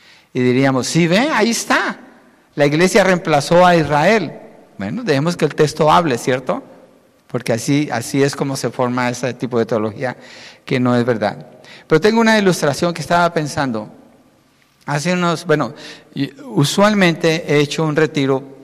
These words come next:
personal, donde yo me voy a un lugar y estoy a solas. Estoy con mi Biblia, con un cuaderno, con un lápiz, en oración, en la palabra, uno o dos días estoy, eso es lo que hago. Me voy a un lugar que esté en las montañas.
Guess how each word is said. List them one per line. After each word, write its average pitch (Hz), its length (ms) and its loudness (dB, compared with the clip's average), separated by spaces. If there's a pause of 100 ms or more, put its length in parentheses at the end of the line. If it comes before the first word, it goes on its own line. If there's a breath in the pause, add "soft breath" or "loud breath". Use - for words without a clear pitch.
personal, 120 580 -2
donde 110 200 -6
yo 123 120 -4
me 135 100 -2
voy 131 240 0
a 123 60 0
un 120 120 -2
lugar 117 460 -2
y 123 60 -10
estoy 120 320 -2
a 117 80 -4
solas. - 480 -10 (360 soft breath)
Estoy 127 220 -4
con 147 160 -4
mi 135 120 0
Biblia, 180 800 -2
con 113 160 -8
un 117 80 -4
cuaderno, 147 680 0
con 127 180 -6
un 120 120 0
lápiz, 143 480 -2 (300 loud breath)
en 117 160 0
oración, 160 720 0 (420 loud breath)
en 107 120 -8
la 98 100 -4
palabra, 135 460 4
uno 156 300 0
o 147 40 0
dos 135 200 -2
días 117 260 -6
estoy, 131 340 -6
eso 135 180 -2
es 139 60 0
lo 135 100 -2
que 110 140 -2
hago. 85 240 -6 (320)
Me 117 60 -6
voy 117 120 -2
a 127 80 0
un 127 80 -2
lugar 123 280 0
que 135 80 -10
esté 127 160 -6
en 117 60 -4
las 117 100 -6
montañas. 104 640 -12